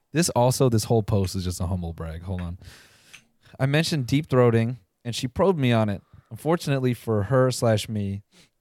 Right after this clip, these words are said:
that she, uh, she has a relatively shallow gag reflex. I don't mind, and have tried to avoid bringing it up.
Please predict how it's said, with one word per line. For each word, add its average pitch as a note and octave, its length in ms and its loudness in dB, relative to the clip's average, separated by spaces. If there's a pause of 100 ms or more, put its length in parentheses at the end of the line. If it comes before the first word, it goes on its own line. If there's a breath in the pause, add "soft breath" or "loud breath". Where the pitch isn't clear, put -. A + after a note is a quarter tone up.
(140)
that G#2+ 160 -4
she, G#2 340 -4 (160)
uh, G#2 100 -8
she C#3 180 -4
has A#2+ 120 0
a G#2+ 60 0
relatively A2+ 560 -2
shallow G#2 500 -2
gag F#2+ 360 -4
reflex. F#2 600 -10 (180)
I E3 60 -4
don't D#3 160 -2
mind, B2 400 2
and G#2+ 140 -2
have A2 240 0 (240)
tried A#2+ 300 0
to A#2 80 0
avoid G#2+ 260 0
bringing G2+ 260 -2
it G2+ 80 0
up. A#2+ 240 2